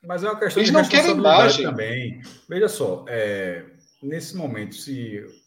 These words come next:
Speaker 1: do jeito, tudo que aconteceu, se o goleiro for, for Matheus e, eventualmente,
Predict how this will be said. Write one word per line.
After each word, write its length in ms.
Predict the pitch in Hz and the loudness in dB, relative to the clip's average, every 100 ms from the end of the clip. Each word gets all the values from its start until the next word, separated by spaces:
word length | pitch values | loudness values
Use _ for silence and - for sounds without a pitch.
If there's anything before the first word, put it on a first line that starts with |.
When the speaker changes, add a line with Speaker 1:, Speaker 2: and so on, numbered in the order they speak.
| _ | _
Speaker 1:
do 140 | 123 117 | -16 -12
jeito, 340 | 135 156 135 | -10 -12 -16
tudo 140 | 143 170 | -16 -6
que 80 | 196 | -6
aconteceu, 460 | 175 175 156 120 113 | -4 -8 -8 -8 -10
se 100 | 170 | -6
o 60 | |
goleiro 360 | 190 147 123 - | -2 -2 -2 -6
for, 200 | - - _ | -14 -20 _
for 180 | - 127 | -16 -8
Matheus 480 | 151 - 104 95 92 - _ _ _ _ _ _ _ - | -8 -8 -10 -10 -12 -18 _ _ _ _ _ _ _ -10
e, 260 | 135 131 | -6 2
eventualmente, 1120 | 139 135 143 143 127 120 120 117 113 107 101 | 2 4 2 0 0 -4 -8 -10 -10 -8 -8